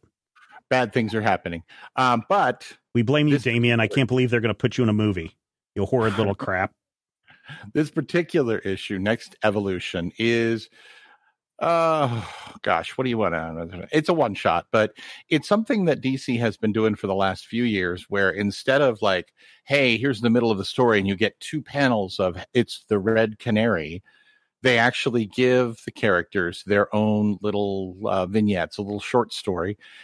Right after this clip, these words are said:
Speaker 1: and then they make you pay five ninety-nine for a book that has four of them. So I hate it. Um, but that necess-, that doesn't necessarily mean anything about the book. I hate the publishing strategy of it because, again, if you're reading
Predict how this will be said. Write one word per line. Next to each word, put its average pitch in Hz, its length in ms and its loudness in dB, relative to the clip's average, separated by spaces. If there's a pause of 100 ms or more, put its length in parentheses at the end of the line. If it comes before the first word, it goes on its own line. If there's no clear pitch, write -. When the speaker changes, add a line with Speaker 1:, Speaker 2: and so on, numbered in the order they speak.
(160)
Speaker 1:
and 120 160 0
then 131 180 0
they 120 340 2
make 113 280 -2
you 113 60 -4
pay 113 180 -2
five 95 320 -4
ninety-nine 90 460 -8
for - 160 -2
a 98 60 0
book 151 280 -2
that 90 100 -4
has 95 160 2
four - 240 -4
of - 120 -6
them. - 180 -16 (120)
So 87 380 -2 (1080)
I 143 100 2
hate 175 220 0
it. - 160 -4 (140)
Um, 120 480 4
but 147 480 2 (220)
that 123 320 0
necess-, 131 420 0
that 131 160 2
doesn't 147 240 0
necessarily 123 540 -2
mean 107 100 0
anything 104 320 -4
about 95 220 -2
the 98 80 -8
book. 87 240 -10
I 98 100 -6
hate 107 300 -4
the - 80 -6
publishing 131 640 -6
strategy 95 800 -4
of 78 120 -14
it 85 140 -20 (120)
because, 90 280 -6
again, 98 520 0 (400)
if 127 200 2
you're 135 220 2
reading 117 680 0